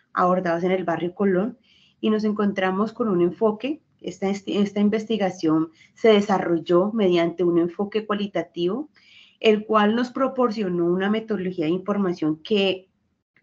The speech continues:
bueno, a través de medios, que fueron particularmente a través de una técnica que fue la entrevista. Esta se realizó para las peluquerías, salones de belleza,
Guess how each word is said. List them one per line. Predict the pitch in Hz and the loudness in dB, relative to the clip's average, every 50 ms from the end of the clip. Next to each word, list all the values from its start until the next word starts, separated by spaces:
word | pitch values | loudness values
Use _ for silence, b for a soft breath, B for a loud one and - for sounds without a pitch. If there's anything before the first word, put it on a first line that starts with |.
| _ | _
bueno, | - 220 208 196 | 0 2 2 2
a | 190 190 190 | 2 0 0
través | 202 190 180 170 165 165 | 0 0 0 0 0 0
de | 190 196 | 0 0
medios, | 208 220 214 208 208 208 226 294 - - _ _ _ b b b b b b b b b b b _ _ | 0 2 2 2 2 2 0 -2 -4 -8 _ _ _ b b b b b b b b b b b _ _
que | - 240 220 220 214 208 202 202 196 190 180 - - _ _ _ _ _ _ _ _ _ _ _ | -2 2 2 4 4 4 2 2 0 -2 -4 -8 -14 _ _ _ _ _ _ _ _ _ _ _
fueron | - 233 220 226 220 | -4 -2 -2 -2 0
particularmente | - - - 294 285 - 240 208 185 165 180 180 180 180 226 | -2 -4 -4 -6 -8 -6 -4 -4 -4 -2 -2 -4 -4 -4 -4
a | 233 226 | -6 -4
través | 226 196 175 165 165 | -4 -4 -2 -2 0
de | 185 196 | 0 0
una | 196 202 202 202 202 | 2 2 0 0 0
técnica | 220 208 208 208 214 220 214 - - 226 | 0 0 2 0 0 -2 -4 -8 -10 -10
que | - - 208 | -8 -6 -6
fue | 202 185 170 | -4 -2 -2
la | 165 170 | -2 -2
entrevista. | 180 - 214 208 185 180 208 254 240 - - 180 - _ _ _ _ _ b b b b b b | -2 0 0 0 0 0 0 -2 -4 -8 -12 -20 -20 _ _ _ _ _ b b b b b b
Esta | - 202 190 190 190 196 190 | -2 -2 -2 -2 -2 -2 -2
se | 190 - 214 | -2 0 0
realizó | 196 208 208 196 202 190 180 190 170 180 | 0 0 0 -2 -2 -2 -2 -4 -2 0
para | 180 185 185 | 0 0 2
las | 185 196 196 | 2 0 -2
peluquerías, | - 190 180 180 175 - 170 160 175 190 202 202 202 202 202 196 196 190 190 196 196 | -2 -4 -4 -4 -4 -4 -4 -4 -2 0 2 2 4 4 4 4 4 2 2 0 -2
salones | 190 165 170 165 170 160 | -4 -4 -2 -2 -4 -2
de | 170 170 | -2 -2
belleza, | 170 175 165 160 - 190 196 208 208 208 202 196 202 202 190 190 190 190 190 | 0 0 0 0 0 0 2 4 4 4 2 0 0 -2 -2 -2 -2 -4 -6